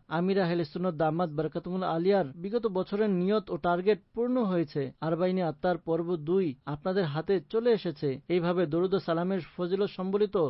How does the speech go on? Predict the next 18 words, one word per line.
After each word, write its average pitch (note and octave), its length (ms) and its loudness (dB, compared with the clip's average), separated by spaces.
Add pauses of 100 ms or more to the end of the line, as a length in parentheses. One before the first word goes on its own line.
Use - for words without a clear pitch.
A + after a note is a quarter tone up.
(160)
আমির E3+ 280 0
আহলে E3+ 240 0
সুন্নাতের F3 340 -4
একটি E3+ 180 -4
পুস্তিকা F3 540 -4
তথা E3 420 0 (140)
জিয়ায়ে F3 380 2
দরুদ F3 300 2
ও G#3 80 4
সালাম F3 400 0 (160)
অনেক A3 320 -4
বছর G3+ 240 0
আগে D#3 300 0 (140)
মাকতাবাতুল D3+ 580 -2
মদিনা D#3+ 360 -2
থেকে F3+ 240 -6
প্রকাশিত G3 520 -6
হয়েছে, E3+ 540 0